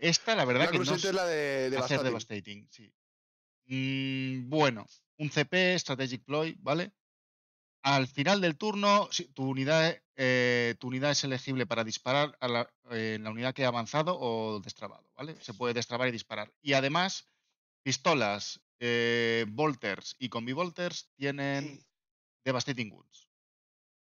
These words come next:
Speaker 1: ¿Vale? Esta habilidad no se puede acumular si ya has hecho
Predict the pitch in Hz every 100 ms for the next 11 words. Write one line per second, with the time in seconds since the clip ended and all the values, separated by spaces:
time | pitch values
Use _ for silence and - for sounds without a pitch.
0 | _ - 160 190 160 160 165 160 160 175
1 | 175 180 131 143 143 135 139 151 143 135
2 | 131 147 165 139 120 135 - 151 - 170